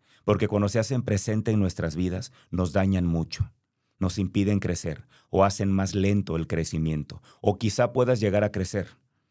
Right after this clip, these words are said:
pero al final de cuentas, eso que estás construyendo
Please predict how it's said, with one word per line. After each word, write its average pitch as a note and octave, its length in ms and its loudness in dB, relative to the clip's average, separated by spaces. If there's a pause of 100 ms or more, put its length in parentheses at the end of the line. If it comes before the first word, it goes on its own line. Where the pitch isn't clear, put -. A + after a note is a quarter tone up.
(260)
pero G2+ 120 4
al G2 40 -2
final G#2 240 0
de G#2+ 80 0
cuentas, G#2 460 0
eso F#2+ 240 -4
que G2+ 80 -6
estás F#2+ 200 -4
construyendo F#2+ 680 -2